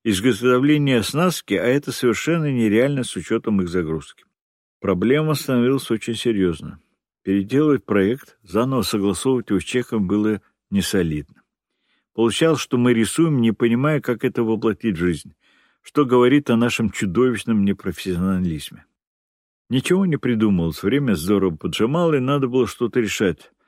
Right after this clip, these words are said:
Но никто из большого руководства не хотел брать инициативу на себя.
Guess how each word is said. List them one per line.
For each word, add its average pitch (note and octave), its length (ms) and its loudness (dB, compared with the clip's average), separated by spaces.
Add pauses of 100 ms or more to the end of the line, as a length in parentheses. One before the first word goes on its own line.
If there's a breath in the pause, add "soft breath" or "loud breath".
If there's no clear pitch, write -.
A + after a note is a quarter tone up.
(320)
Но A#2+ 140 2
никто D#3 320 2
из D#3 160 4
большого C3 440 0
руководства C#3+ 520 0
не A#2 120 0
хотел B2 340 -2
брать A2 320 0
инициативу G2+ 560 0
на F2+ 100 -2
себя. D#2 400 -6